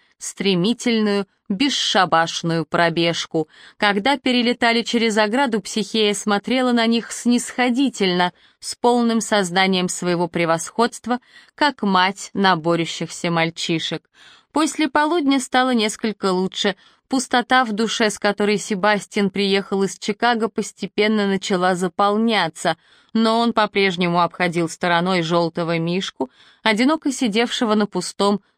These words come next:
длинном диване, и на снимок ещё не взглянул. Сел за массивный письменный стол из красного дерева в библиотеке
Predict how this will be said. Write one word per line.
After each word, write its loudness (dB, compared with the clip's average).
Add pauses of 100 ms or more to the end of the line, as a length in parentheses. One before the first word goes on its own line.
длинном 2
диване, 0 (340)
и 2
на 4
снимок 0
ещё -2
не 0
взглянул. 0 (420)
Сел 2
за 2
массивный 2
письменный 0
стол 0
из -4
красного -2
дерева 0
в -6
библиотеке 0